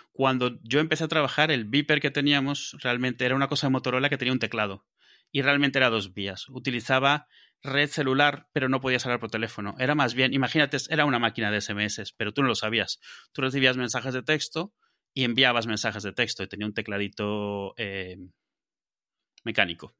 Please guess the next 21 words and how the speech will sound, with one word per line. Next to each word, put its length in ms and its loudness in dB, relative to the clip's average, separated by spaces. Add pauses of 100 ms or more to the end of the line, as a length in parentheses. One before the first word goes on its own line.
y 140 -6
tenía 200 -2
una 80 4
pantallita 420 0
que 80 -6
se 100 -4
abría, 260 0
pero 120 -4
solo 340 0
podía 220 0
hacer 220 -4
eso. 240 -6 (440)
Entonces 200 0
yo 80 -2
tenía 260 4
eso 280 -2
y 160 -2
aparte 420 0
tenía 440 2
un 380 0
móvil, 320 -2